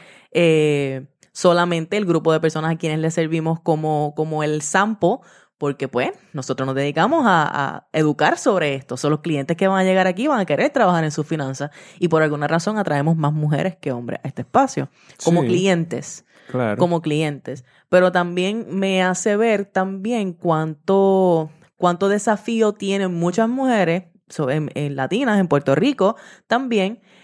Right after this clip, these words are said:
Speaker 1: con sus parejas, en el sentido de que ellos tomen ese, ese control, esa batuta.
Speaker 2: Ujú.
Speaker 1: Y esto se puede, eso,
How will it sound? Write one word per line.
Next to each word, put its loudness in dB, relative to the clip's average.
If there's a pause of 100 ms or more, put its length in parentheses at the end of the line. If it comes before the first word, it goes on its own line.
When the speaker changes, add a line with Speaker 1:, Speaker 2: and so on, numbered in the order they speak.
(300)
Speaker 1:
con 4
sus 2
parejas, 0
en -4
el 0
sentido -2
de 0
que 0
ellos -2
tomen -8 (600)
ese, 2
ese -2
control, 0
esa -4
batuta. -8 (180)
Speaker 2:
Ujú. -4
Speaker 1:
Y 4
esto 2
se 2
puede, 4
eso, 0